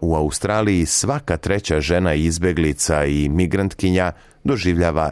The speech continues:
neki oblik nasilja u porodici. Od toga, devedeset jedan odsto njih je iskusilo prinudnu kontrolu, a četrdeset dva odsto je doživelo fizičko ili seksualno nasilje.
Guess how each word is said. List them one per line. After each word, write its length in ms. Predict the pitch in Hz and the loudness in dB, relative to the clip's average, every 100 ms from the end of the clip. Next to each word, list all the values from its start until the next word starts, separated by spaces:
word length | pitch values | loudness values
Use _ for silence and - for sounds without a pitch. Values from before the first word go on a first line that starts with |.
| - | 0
neki 420 | 98 104 - 76 | 0 0 0 0
oblik 460 | 78 71 78 - 78 | 2 0 -2 -2 0
nasilja 480 | 73 73 - 76 | 0 0 0 0
u 80 | 71 | -2
porodici. 680 | - 87 82 80 80 - - _ _ - - - | 0 0 0 0 -2 -4 -6 _ _ -20 -20 -8
Od 160 | - 95 | -4 -2
toga, 380 | 110 107 104 95 - - - | 0 0 0 -2 -8 -20 -4
devedeset 500 | 127 113 98 - - | -2 0 0 -2 0
jedan 320 | 85 82 80 | 2 2 2
odsto 380 | 82 82 - 78 | 0 0 -2 0
njih 380 | 78 95 92 90 | 2 2 0 0
je 60 | |
iskusilo 760 | 80 - - 87 - 90 78 80 | 0 0 -2 0 2 0 2 0
prinudnu 600 | - 87 87 80 71 67 | -2 -2 0 2 0 -4
kontrolu, 680 | 69 67 71 95 95 95 87 - - - | -4 -4 0 2 2 2 0 -6 -20 -8
a 100 | - | -6
četrdeset 680 | 107 95 78 82 - 80 - | -4 -4 -2 -2 0 -4 -4
dva 340 | 76 98 82 | -2 0 0
odsto 420 | 76 82 - 80 | 0 -2 -2 0
je 220 | 78 76 | 2 0
doživelo 640 | 69 90 80 82 73 67 62 | 0 -2 0 0 2 0 -2
fizičko 760 | - 85 73 76 - 78 78 | 0 0 0 -4 -4 -2 0
ili 380 | 76 76 76 76 - | 2 2 0 0 -2
seksualno 680 | - 80 - - 71 69 | -2 -2 -2 -2 -2 -2
nasilje. 640 | 76 82 80 - 85 78 | 0 -2 -2 -2 0 0